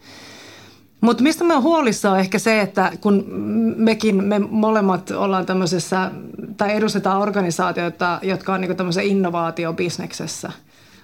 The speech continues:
uutta luovassa niinkö bisneksessä ja skenessä,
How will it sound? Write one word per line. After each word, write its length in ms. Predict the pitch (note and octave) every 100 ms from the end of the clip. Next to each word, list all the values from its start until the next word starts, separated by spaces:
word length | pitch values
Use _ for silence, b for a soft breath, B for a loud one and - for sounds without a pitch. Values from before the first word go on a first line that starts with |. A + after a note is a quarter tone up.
| -
uutta 300 | B3 A#3 G3
luovassa 600 | F3+ F3+ F3 - F#3 - - _ _ _ _ _
niinkö 500 | G#3 F#3+ F3+ F3 E3+ - _ _ _ _ _ _ - G3+
bisneksessä 680 | A3 C4+ A3 F#3 F#3 - F3+
ja 120 | F3
skenessä, 640 | - C#4 D4 G3+ - F3+